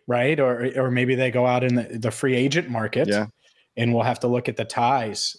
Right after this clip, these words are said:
Speaker 1: y-, you know, that Bettcher has to, to who, to who's out there. There are certainly
Speaker 2: Sure.
Speaker 1: guys that, uh, we, we could, uh, talk about, not just Bettcher too, that, that have ties to the Bengals. So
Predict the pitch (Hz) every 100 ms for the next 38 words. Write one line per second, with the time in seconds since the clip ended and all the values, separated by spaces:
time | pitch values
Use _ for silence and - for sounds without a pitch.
0 | - 110 110 107 110 101 98 110 107 110
1 | 104 104 104 - - 107 - 107 120 117
2 | 110 - - - - _ _ _ - 110
3 | 113 107 101 104 101 90 92 110 117 -
4 | 185 170 170 160 131 107 104 - - -
5 | 113 - 117 107 104 104 110 113 110 110
6 | 107 101 98 113 107 113 123 131 104 -
7 | 107 - 95 - 101 95 98 95 104 98
8 | 101 - 95 - 104 92 92 92 85 -
9 | 117